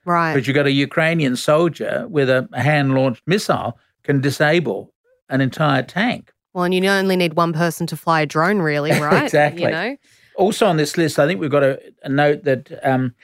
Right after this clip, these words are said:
Speaker 2: environmental change is also very important. Again, it's a fairly new factor. And the whole issue of, um,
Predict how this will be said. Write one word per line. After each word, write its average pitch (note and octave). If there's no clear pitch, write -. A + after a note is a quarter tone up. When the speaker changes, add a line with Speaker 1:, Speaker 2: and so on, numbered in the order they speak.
Speaker 2:
environmental C3+
change D#3
is B2
also C3+
very B2+
important. B2
Again, C3+
it's C3+
a C3
fairly D#3+
new C#3
factor. B2
And B2+
the C3
whole C#3
issue C3
of, A#2
um, A2